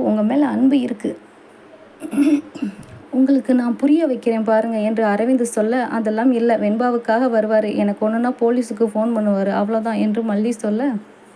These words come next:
"சார் உங்க மேல எவ்வளோ அன்பு வச்சிருக்காருன்னு காட்டுறேன் பாருங்க, நாளைக்கு வெண்பாவை விட்டுட்டு நீங்க வரும்போது நம்ம ஃப்ரெண்டு கிட்ட சொல்லி உங்ககிட்ட வம்பு பண்ற மாதிரி நடிக்க சொல்றேன்,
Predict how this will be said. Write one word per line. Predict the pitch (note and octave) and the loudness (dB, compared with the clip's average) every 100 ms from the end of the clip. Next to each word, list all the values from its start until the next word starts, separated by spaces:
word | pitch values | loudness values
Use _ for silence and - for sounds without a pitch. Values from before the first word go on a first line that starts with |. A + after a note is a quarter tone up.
| - - - - - - - - - - - | -20 -20 -20 -20 -20 -20 -20 -20 -20 -20 -18
"சார் | - G#3+ A#3+ | -8 -4 -2
உங்க | B3 A3+ | 0 0
மேல | G#3+ G#3+ A3 B3+ | -2 -2 0 0
எவ்வளோ | A3 G#3+ A#3+ | 0 0 -2
அன்பு | A3 A#3+ | 0 0
வச்சிருக்காருன்னு | A3 G#3+ A3+ A3 G#3+ A3 | -2 -2 -4 0 0 -2
காட்டுறேன் | G#3+ G#3 G#3 A#3 G#3 | -4 -4 -4 -4 -2
பாருங்க, | G3+ A3 A3 G3 G3+ - | 0 0 -2 -4 -6 -6
நாளைக்கு | A3+ A3 A3+ A3 | -4 -2 -2 -4
வெண்பாவை | G#3 B3 C4 A#3 | -2 -2 -2 -2
விட்டுட்டு | G#3+ G#3+ G#3 A#3+ | -4 -4 -2 -2
நீங்க | A#3+ A3+ G#3+ | -2 -2 0
வரும்போது | G#3 A#3+ C4 A3+ A#3 B3 | 0 0 0 0 0 0
நம்ம | G#3 G#3 | -2 -4
ஃப்ரெண்டு | G#3 A3 C#4 | -2 -2 0
கிட்ட | B3 A3 | -2 -6
சொல்லி | G3+ G#3 G#3 A#3 | -4 -4 -2 -2
உங்ககிட்ட | G#3+ G#3 G#3+ G#3+ | -2 -2 -4 -4
வம்பு | B3 G3+ B3 | -4 -2 0
பண்ற | C4 A#3+ G#3 | 0 -2 -2
மாதிரி | G3 A#3+ | -2 -2
நடிக்க | A3 G3+ A#3 | -2 -4 -4
சொல்றேன், | C4 G#3+ G3+ F#3 | -6 -4 -4 -4